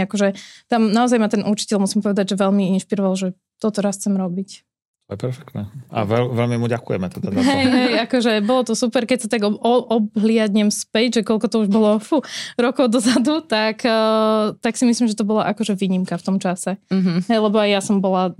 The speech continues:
Speaker 1: kvázi, ja som bola za dosť akože takého mimoňa, eh, v rámci, v rámci mojich kamarátok, hej, že čo ty ideš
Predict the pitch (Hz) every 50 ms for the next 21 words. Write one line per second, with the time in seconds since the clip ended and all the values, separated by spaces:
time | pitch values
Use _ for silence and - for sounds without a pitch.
0 | - - - - 220 196 190 - 202 196 196 202 196 196 - 208 208 196 226 220
1 | 208 214 214 202 208 190 190 180 220 214 208 - - - 190 - - 202 190 190
2 | - 196 - 220 220 208 214 220 220 226 220 208 208 208 208 226 240 - - -
3 | - - - - _ - 220 220 202 208 208 202 202 196 208 202 202 208 214 -
4 | - 233 208 208 202 160 208 214 208 202 214 214 - 240 208 202 196 190 196 -
5 | 185 196 190 190 240 233 240 247 262 - - - 262 220 233 220 214 220 226 226
6 | - 269 269 294 269 - 240 208 233 233 233 220 226 208 196 208 208 - - -
7 | _ _ _ _ - - 285 285 - 381 381 370 392 403 392